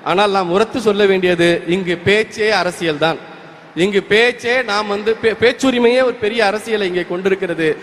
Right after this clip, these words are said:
அந்த வகையில் பார்க்கிற பொழுது, திட்டங்களும் திட்டங்களுக்கு வைக்கக்கூடிய பெயர்களுமே கூட தன்னம்பிக்கையை தரக்கூடியதாகவும், அந்த திட்டமே உங்களுக்கு ஒரு, ஒரு பாசிட்டிவ் எனர்ஜியை கொடுக்கும். அத்தகைய ஒரு தொலைநோக்கு சிந்தனைகளோடு இந்த விஷயங்களை செய்வதோடு, தமிழ்நாட்டிற்கு மட்டுமல்ல,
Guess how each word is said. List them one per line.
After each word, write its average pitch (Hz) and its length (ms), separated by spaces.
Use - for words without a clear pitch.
அந்த 170 260
வகையில் 233 340
பார்க்கிற 196 420
பொழுது, 185 460
திட்டங்களும் 226 600
திட்டங்களுக்கு 220 540
வைக்கக்கூடிய 190 540
பெயர்களுமே 202 600
கூட 180 340
தன்னம்பிக்கையை 202 800
தரக்கூடியதாகவும், 180 680
அந்த 180 300
திட்டமே 240 360
உங்களுக்கு 208 320
ஒரு, 180 180
ஒரு 175 140
பாசிட்டிவ் 208 440
எனர்ஜியை 180 360
கொடுக்கும். 170 400
அத்தகைய 190 760
ஒரு 180 240
தொலைநோக்கு 240 540
சிந்தனைகளோடு 180 840
இந்த 175 140
விஷயங்களை 170 640
செய்வதோடு, 202 500
தமிழ்நாட்டிற்கு 220 640
மட்டுமல்ல, 202 600